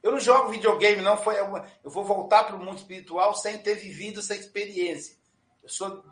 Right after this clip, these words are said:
um desastre. Como eu não pratico, eu não aprendo nunca, né? E vou ficar sem aprender, porque, ah, eu não consigo ter tempo também. Também não tenho empatia com videogame. Mas o videogame você tem que, você tem que subir etapas.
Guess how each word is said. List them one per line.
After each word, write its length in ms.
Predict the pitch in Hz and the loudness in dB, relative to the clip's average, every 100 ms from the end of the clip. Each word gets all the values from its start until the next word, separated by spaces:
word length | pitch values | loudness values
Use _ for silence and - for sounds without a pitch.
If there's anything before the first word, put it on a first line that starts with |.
| _ | _
um 80 | 180 | -12
desastre. 520 | 208 185 160 143 - | -4 6 6 6 4
Como 120 | 233 | 2
eu 40 | 214 | 2
não 100 | 180 | 4
pratico, 420 | 226 233 254 302 | 4 4 0 0
eu 40 | |
não 100 | 320 | 4
aprendo 380 | 311 - 240 254 | 4 8 6 6
nunca, 320 | 190 160 151 | -2 -4 -2
né? 180 | 175 202 - _ | -2 -2 -8 _
E 80 | - | 6
vou 160 | 233 254 | 6 8
ficar 180 | 240 | 4
sem 160 | 240 247 | 4 4
aprender, 460 | 240 254 - 226 254 | 4 2 4 6 4
porque, 420 | - 170 160 - _ _ | 2 -4 -6 -10 _ _
ah, 220 | - 160 165 | -4 -2 -2
eu 160 | 185 | -4
não 100 | 190 | -6
consigo 320 | 190 180 - | -6 -6 -6
ter 200 | - 208 | -4 -4
tempo 260 | 190 202 202 | -2 -4 -2
também. 260 | 139 151 170 | -4 -4 -6
Também 200 | 220 254 | -4 -2
não 80 | |
tenho 160 | 233 220 | -2 0
empatia 360 | 208 196 202 185 | 2 2 0 -10
com 80 | |
videogame. 600 | 180 180 185 151 139 120 - _ | -12 -8 -6 -4 -4 -6 -20 _
Mas 460 | 180 220 233 - - - | 4 4 4 -4 -12 -10
o 80 | |
videogame 440 | 208 226 226 247 254 | 2 8 8 8 6
você 120 | 240 | 2
tem 160 | 226 220 | 0 -6
que, 160 | - - | -16 -12
você 200 | - 208 | -8 -6
tem 160 | 214 | -6
que 80 | 220 | -6
subir 300 | - 196 214 | -8 0 4
etapas. 920 | 254 254 233 - - - - - - | 8 10 10 8 0 -2 -8 -10 -16